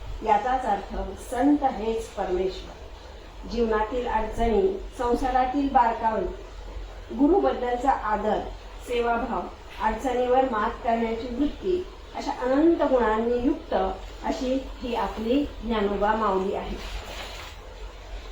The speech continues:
माऊलींनी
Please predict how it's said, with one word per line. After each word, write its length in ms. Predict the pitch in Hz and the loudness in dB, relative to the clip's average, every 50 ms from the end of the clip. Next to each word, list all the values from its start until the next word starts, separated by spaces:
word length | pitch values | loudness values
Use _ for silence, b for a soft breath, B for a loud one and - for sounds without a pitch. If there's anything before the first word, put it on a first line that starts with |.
| - - - - - - - - 143 143 - - - - - - - 147 - - - - - - - - - - - - - - - - - - - - - - - - - - - | -14 -14 -14 -14 -12 -12 -12 -10 -10 -10 -10 -10 -12 -14 -14 -14 -14 -12 -12 -12 -12 -12 -12 -14 -14 -14 -14 -14 -16 -16 -16 -16 -16 -14 -14 -14 -14 -14 -14 -14 -16 -16 -14 -4 2
माऊलींनी 1300 | 240 254 247 262 262 269 285 294 302 294 294 294 294 285 269 277 269 262 302 285 240 233 233 - | 4 6 6 6 6 6 6 6 6 6 8 8 8 8 6 6 6 6 6 6 6 4 0 0